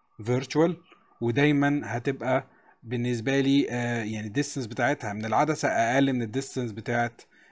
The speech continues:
الاوبجكت لو الاوبجكت بعيد. طب خلينا نتفرج، طب خلينا نتفرج دلوقتي ايه اللي هيحصل للايمج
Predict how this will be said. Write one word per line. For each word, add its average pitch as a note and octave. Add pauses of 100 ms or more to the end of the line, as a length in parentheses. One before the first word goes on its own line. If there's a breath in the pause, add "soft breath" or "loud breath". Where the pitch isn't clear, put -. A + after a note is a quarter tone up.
(160 soft breath)
الاوبجكت D3
لو C#3+
الاوبجكت C3+ (100)
بعيد. A#2 (160)
طب A#2
خلينا C3+
نتفرج، C#3 (280 soft breath)
طب A2+
خلينا C3
نتفرج C#3
دلوقتي B2+
ايه A#2
اللي B2
هيحصل A#2+
للايمج B2+